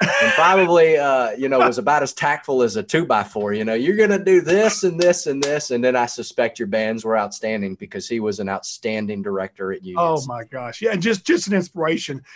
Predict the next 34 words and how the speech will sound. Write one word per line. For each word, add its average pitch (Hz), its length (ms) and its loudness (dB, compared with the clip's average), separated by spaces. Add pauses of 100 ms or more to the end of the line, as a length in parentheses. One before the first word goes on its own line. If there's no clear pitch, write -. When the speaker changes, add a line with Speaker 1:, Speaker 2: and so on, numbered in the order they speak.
(180)
Speaker 2:
And 196 220 4
the, 208 120 0
and 202 160 4
the, 170 140 -2 (560)
he 233 160 4
and 214 80 4
I 190 100 2
talk 185 300 -2
a 151 40 -8
lot, 127 220 -4
too. 123 160 -8
The, 147 80 -2
the 170 160 0
parallels 170 720 2
between 143 400 -8
his, 151 320 -4
his, 147 500 -8 (600)
what 160 200 -4
is 156 60 -8
it, 165 60 -10
what 170 140 0
he's 202 200 0
done 190 540 0 (220)
at 151 180 -6
Union 175 400 -2
City, 117 480 -10 (420)
'cause, 165 140 -4
you 190 100 4
know, 175 60 4
he 190 160 4
went 202 160 0
to 170 80 -8
Union 165 280 -4
City 98 320 -16